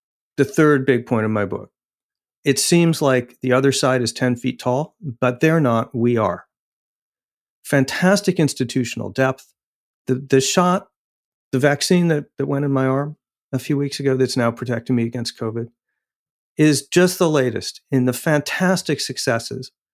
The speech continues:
of this, the ability of the reality-based community, this social network, to mobilize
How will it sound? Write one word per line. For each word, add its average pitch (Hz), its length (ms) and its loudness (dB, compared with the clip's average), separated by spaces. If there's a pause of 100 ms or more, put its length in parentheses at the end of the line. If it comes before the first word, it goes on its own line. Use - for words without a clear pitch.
(720)
of 123 100 -2
this, 175 180 4
the 135 300 4
ability 156 400 4
of 139 120 2
the 135 80 -2
reality-based 123 840 2
community, 117 480 -4
this 113 200 -4
social 139 360 2
network, 110 380 -4
to 123 120 -4
mobilize 127 680 0